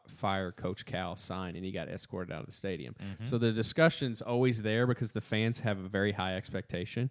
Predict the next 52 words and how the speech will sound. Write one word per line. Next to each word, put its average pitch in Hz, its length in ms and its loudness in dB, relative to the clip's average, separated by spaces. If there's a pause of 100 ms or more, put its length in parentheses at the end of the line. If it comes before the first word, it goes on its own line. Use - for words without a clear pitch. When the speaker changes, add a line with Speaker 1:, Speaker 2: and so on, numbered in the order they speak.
(160)
Speaker 2:
Yeah. 107 140 2 (100)
Speaker 1:
Whether 120 220 8
it's - 120 0
realistic 117 460 4
or 123 60 4
not, 127 280 0
it's 143 200 -2
tough 120 240 4
to 117 100 0
win 113 160 4
every 110 220 4
year. 110 380 0 (360)
I 107 40 -6
mean, 98 380 0
you 107 200 -2
look 101 120 0
at - 60 -2
Speaker 2:
Sure. 120 180 4
Speaker 1:
Kansas. 101 500 -2
I 98 160 0
kinda 98 420 -2
put - 220 -4
them 98 160 -2
a 87 40 -4
lot 92 240 -2
further 101 180 -4
than 101 80 -6
they 92 100 -4
should 104 240 -6
have 98 100 -6
been. 104 260 -4 (560)
Um, 98 340 -2
it 110 120 2
is, 107 280 0
it's, 127 300 2
I 143 60 6
think 220 140 0
it's 131 100 0
gonna 117 140 4
be 101 80 2
harder 110 340 4
and 104 80 -2
harder 170 260 4
to 104 100 -2
win 92 140 -4
every 85 160 -6
year 90 160 -4
with 95 140 -6
parity 98 360 -2
in 92 60 -6
college 95 320 -6
basketball. 131 560 -6